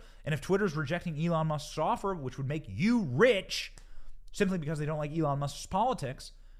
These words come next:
well, that is wokeness at its core. These people are Marxists. Critical theory is a Marxist theory. Critical race theory is a Marxist racial theory. These people don't care about the money.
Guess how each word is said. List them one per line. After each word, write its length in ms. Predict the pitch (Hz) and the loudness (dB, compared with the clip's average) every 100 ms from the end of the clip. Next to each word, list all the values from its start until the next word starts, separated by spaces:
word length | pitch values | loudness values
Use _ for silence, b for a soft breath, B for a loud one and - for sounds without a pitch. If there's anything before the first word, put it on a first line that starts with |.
| b b | b b
well, 260 | 160 175 135 | 2 2 2
that 180 | 127 156 | 0 0
is 140 | 160 123 | -2 -2
wokeness 560 | 117 196 - 92 - - | 0 0 0 -6 -8 -8
at 120 | 120 | -6
its 160 | 120 - | -6 -8
core. 420 | - 233 185 87 - - | -6 -2 -2 -2 -8 -10
These 180 | 110 117 | -8 -6
people 240 | 127 113 104 | -8 -8 -6
are 100 | 101 | -6
Marxists. 680 | 98 113 147 - 277 - b b | -4 -4 -6 -6 -8 -10 b b
Critical 300 | - 175 165 | -4 -4 -2
theory 340 | 147 165 170 208 | -4 -2 0 0
is 80 | 151 | 0
a 80 | |
Marxist 600 | 113 110 123 156 - 220 - | 0 0 0 -2 -4 -10 -8
theory. 280 | - 226 277 | -4 -4 -4
Critical 300 | - 156 139 | -2 -2 -2
race 200 | 123 143 | -4 -4
theory 200 | 175 185 | -4 -4
is 100 | 185 | -2
a 140 | 214 226 B B | -2 -6 B B
Marxist 560 | 147 185 196 - 226 - - | 2 2 2 -2 -8 -10 -2
racial 540 | 208 320 - 190 117 - - | 2 2 2 0 -2 -8 2
theory. 420 | 202 156 120 76 - b b b b b | 4 6 4 -2 -12 b b b b b
These 140 | 202 | -2
people 200 | 190 185 | 0 -2
don't 140 | 151 131 | -2 -2
care 200 | 165 196 | 0 2
about 360 | 170 - 123 | 2 2 -2
the 160 | 117 131 | 2 2
money. 560 | 123 180 202 175 214 | 6 6 6 2 0